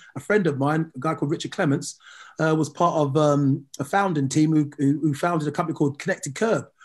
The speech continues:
who were putting infrastructure in the ground for people without driveways, who didn't have, you know, I've got a driveway, so I could, every morning, you know, all my cars have, um, a, a full tank of electricity.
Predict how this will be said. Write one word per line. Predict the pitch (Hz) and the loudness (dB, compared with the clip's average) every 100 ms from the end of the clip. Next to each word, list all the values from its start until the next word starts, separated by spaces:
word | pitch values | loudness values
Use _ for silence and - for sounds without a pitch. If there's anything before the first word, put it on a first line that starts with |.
| - - | -8 2
who | |
were | 170 170 | 2 4
putting | 214 170 | 2 4
infrastructure | 220 220 - 185 - - | 2 2 -2 -4 -4 -2
in | 196 196 | 0 0
the | |
ground | 156 165 156 131 135 | 2 2 2 2 0
for | 147 | -2
people | 143 202 156 | -2 -2 0
without | 143 147 190 185 - _ _ _ - | 2 2 2 0 -8 _ _ _ -2
driveways, | 165 139 123 120 143 | 0 2 0 -2 -2
who | |
didn't | 139 214 | 0 0
have, | 151 135 | 0 -2
you | 139 | 0
know, | 139 | 0
I've | 165 160 | 0 -2
got | 165 | -2
a | |
driveway, | 156 147 143 | 0 0 2
so | 143 143 143 - - - | 0 -2 -4 -8 -12 -6
I | |
could, | 147 143 135 _ - | -2 -2 -2 _ -2
every | 170 175 | 2 4
morning, | 170 185 143 139 165 - | 4 4 4 2 -2 -6
you | 156 | -2
know, | 139 151 | -2 0
all | 165 170 | 0 2
my | 156 | 2
cars | 143 160 139 139 - _ - | 0 0 0 -2 -6 _ -4
have, | 147 131 | -4 0
um, | 143 147 147 - | 0 0 -4 -10
a, | - - | -12 -10
a | |
full | - 170 165 | -2 0 2
tank | 160 156 | 0 0
of | 160 | 0
electricity. | 147 165 196 170 143 110 | 0 0 -2 -2 -4 -4